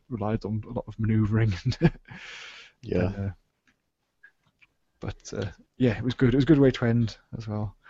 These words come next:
Speaker 1: Um, and in the end, it was, yeah, it was a, a very, it was a crushing victory for us. We, we, um, but it, yeah, it could have gone either way, totally.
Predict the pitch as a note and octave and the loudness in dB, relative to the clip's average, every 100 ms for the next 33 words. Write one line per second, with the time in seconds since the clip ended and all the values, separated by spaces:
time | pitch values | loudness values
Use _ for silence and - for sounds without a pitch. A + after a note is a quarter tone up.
0 | - - - - _ G#2+ G#2+ G#2+ G#2 - | -20 -18 -20 -20 _ -10 -6 -6 -8 -12
1 | _ _ _ _ _ - A#2 G#2+ A2 A2+ | _ _ _ _ _ 0 2 4 4 4
2 | A2+ A2 - A#2 G#2 A2 - G#2 G#2+ G#2 | 2 -2 2 2 2 -4 -6 -4 -4 -4
3 | - - G#2+ - A2 - G#2+ G#2 - - | -6 -8 -8 -6 -8 -6 -6 -6 -6 -8
4 | - A2+ - A2+ A2 - - D#3 - - | -4 -4 0 0 0 -4 -10 -12 -14 -14
5 | - - _ _ _ _ - G2 G#2 G#2+ | -12 -14 _ _ _ _ -8 -6 -6 -8
6 | G2 _ _ - G#2+ - _ _ _ _ | -10 _ _ -2 -2 -2 _ _ _ _
7 | _ _ _ _ _ - - - - _ | _ _ _ _ _ -14 -12 -12 -14 _
8 | - A#2 G#2+ - A2+ G#2+ G#2+ G#2+ G#2+ A2 | -10 -10 -8 -6 -6 -4 -4 -4 -4 -2
9 | A2 G2+ _ - - _ - A2 G#2+ G#2+ | -4 -4 _ -20 -20 _ -8 -6 -4 -6